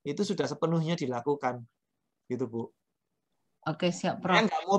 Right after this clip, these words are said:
Speaker 1: bilang tahun ini transisi, nanti takut salah nanti gitu.
Speaker 2: Iya, itu, iya, Prof.
Speaker 1: Ya,
Speaker 2: Takut
Speaker 1: saya nggak mau
Speaker 2: salah.
Speaker 1: bilang itu, nanti saya disalahkan sama, eh, Menpan R B nanti ya. Tapi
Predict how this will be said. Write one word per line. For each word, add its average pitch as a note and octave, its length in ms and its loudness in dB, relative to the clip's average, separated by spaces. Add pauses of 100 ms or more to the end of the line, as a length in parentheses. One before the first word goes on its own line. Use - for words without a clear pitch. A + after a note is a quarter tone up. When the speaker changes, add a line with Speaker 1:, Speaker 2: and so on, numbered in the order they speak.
Speaker 1:
bilang G3 320 6
tahun F3 240 6
ini F#3+ 80 2
transisi, F3+ 480 0
nanti D#3+ 160 -2
takut D#3 240 0
salah E3 240 6
nanti B2+ 400 -4
gitu. A#2+ 160 -4 (160)
Speaker 2:
Iya, F#3+ 400 8
itu, F3 240 -4
iya, E3+ 240 2
Prof. D#3+ 240 -2
Speaker 1:
Ya, - 160 -8
Speaker 2:
Takut - 80 -8
Speaker 1:
saya F3 80 2
nggak E3+ 240 4
mau E3 80 8
Speaker 2:
salah. G#3+ 80 4
Speaker 1:
bilang F3 240 -2
itu, F3+ 220 6 (180)
nanti C#3+ 240 -6
saya E3 160 4
disalahkan C#3+ 560 2
sama, D3 400 2 (560)
eh, C3 400 0
Menpan D3+ 320 2
R F3+ 160 4
B E3 160 6
nanti B2+ 320 -4
ya. C3 240 0 (240)
Tapi D#3+ 240 0